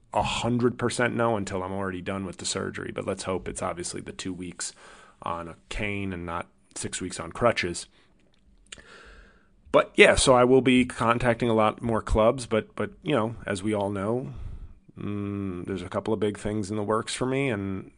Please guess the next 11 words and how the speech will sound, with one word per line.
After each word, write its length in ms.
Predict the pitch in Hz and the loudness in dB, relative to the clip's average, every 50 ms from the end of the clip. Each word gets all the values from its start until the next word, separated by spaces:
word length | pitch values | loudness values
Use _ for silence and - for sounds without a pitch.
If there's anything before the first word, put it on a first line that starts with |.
| _ _ - | _ _ -10
depending 280 | 107 101 - 110 110 | -6 -4 -4 -2 -2
on 140 | 104 98 101 | -4 -4 -4
how 180 | 101 98 101 98 | -4 -4 -4 -4
those 320 | 95 110 117 131 127 104 | 0 2 2 2 2 0
go, 300 | 98 101 87 85 90 98 | -4 -4 -4 -2 -2 -4
could 180 | 98 - - 98 | -4 -6 -6 -4
really 240 | 101 98 90 95 98 | -2 -2 -2 -2 -2
determine, 680 | 95 95 90 - - 95 95 95 95 95 95 92 90 - | -4 -6 -4 -4 -4 -4 -4 -4 -6 -6 -6 -8 -8 -8
uh, 360 | 95 95 92 92 92 92 92 | -8 -6 -6 -6 -6 -6 -6
how 140 | 95 95 95 | -4 -6 -6
far, 600 | 95 - 98 98 95 95 95 92 92 90 92 | -4 -2 -2 0 2 2 2 0 -2 -4 -8